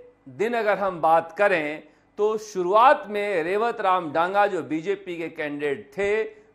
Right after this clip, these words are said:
वो दस पंद्रह हजार से जो आगे रहने की बात की जा रही थी, कहा जा रहा है कि हनुमान बेनीवाल ने मेकअप कर लिया है और आगे निकलते हुए दिखाई दे रहे हैं।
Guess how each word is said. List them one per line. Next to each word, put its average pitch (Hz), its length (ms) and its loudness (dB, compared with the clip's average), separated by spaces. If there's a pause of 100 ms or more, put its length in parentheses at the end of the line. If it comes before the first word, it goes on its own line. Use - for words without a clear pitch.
वो 233 640 -2
दस 240 400 -2
पंद्रह 185 560 -2 (300)
हजार 175 420 0
से 208 180 -4
जो 175 140 -6
आगे 170 360 -2
रहने 165 320 -4
की 165 160 -8
बात 147 340 -2
की 196 140 -10
जा 170 180 2
रही 127 220 -4
थी, 190 280 -8 (420)
कहा 240 260 4
जा 196 200 2
रहा 190 220 2
है 214 160 2
कि 170 120 -8
हनुमान 160 540 -2
बेनीवाल 131 480 0
ने 135 280 -4
मेकअप 160 520 -4
कर 143 160 -2
लिया 117 300 -4
है 98 360 -6 (220)
और 110 400 -6
आगे 160 320 -2
निकलते 113 460 -10
हुए 104 180 -10
दिखाई 92 420 -16
दे 80 160 -16
रहे 71 120 -16
हैं। - 360 -20